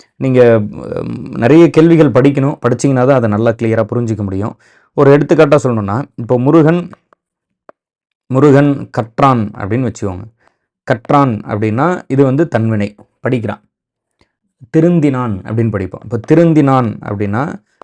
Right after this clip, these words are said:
திருந்தினான் அப்படின்னா தன்வினை, திருந்தினான்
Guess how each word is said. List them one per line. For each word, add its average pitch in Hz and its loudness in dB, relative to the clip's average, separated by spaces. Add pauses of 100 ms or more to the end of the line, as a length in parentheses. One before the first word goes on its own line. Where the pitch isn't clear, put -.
(380)
திருந்தினான் 151 4
அப்படின்னா 113 0
தன்வினை, 110 0 (200)
திருந்தினான் 117 0